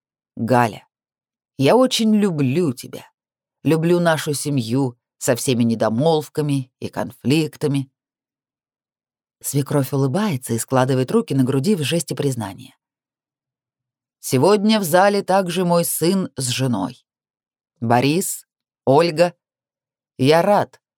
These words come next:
что вы продолжаете наше с Галей дело, идёте по нашим стопам и принимаете правильные решения на жизненном пути. На этом у меня, пожалуй, всё.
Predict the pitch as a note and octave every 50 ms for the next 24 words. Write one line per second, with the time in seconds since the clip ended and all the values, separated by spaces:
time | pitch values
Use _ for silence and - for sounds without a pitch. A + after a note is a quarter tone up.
0 | _ _ _ _ _ - - - D3 C3 C3 D#3 D3 - C#3+ C#3+ C3+ C3+ C3 B2+
1 | B2 D3 D3+ C#3+ C3+ C3 - B2+ A#2+ B2 B2+ B2 - B2 A2+ A#2 B2 B2+ A#2+ A#2
2 | A2+ A2+ G#2+ A#2 B2+ C#3 C#3 B2+ A#2 A2 - _ _ _ - _ _ - D3+ D#3
3 | D#3 G3 G#3+ G#3+ - F#3+ - F3 E3 E3 E3 D#3 - - C#3 C3 - - - B2
4 | A#2+ - D#3+ F3 F3 E3+ C#3+ _ _ _ _ _ _ - - C4+ - A#3+ A#3 A3+
5 | G3+ G3 F#3 F#3+ F#3+ F#3 F3+ E3+ - F3 C#3 - C3 B2 B2+ C#3 D3 D3 C#3+ C3+
6 | C3+ C3 A#2+ A#2 A2+ A2+ A#2 - E3 D#3+ D#3 C#3+ C#3 C3+ B2 A#2+ A#2+ A#2 A2+ A2+
7 | G#2+ G#2+ G#2 G#2+ G#2 G2 F#2+ - - - G#2 - - - - - _ _ _ _
8 | _ _ _ _ _ _ _ _ _ _ _ _ _ - - A2+ B2+ F3+ A3 A#3+
9 | A#3+ A#3+ B3 G#3 G#3+ G#3 G3 F3 E3 D#3+ D#3+ D3+ E3 E3 D3 B2 A#2+ A#2 A#2 A2+
10 | A2 A2+ A2+ - _ _ _ _ - - - - D#2+ -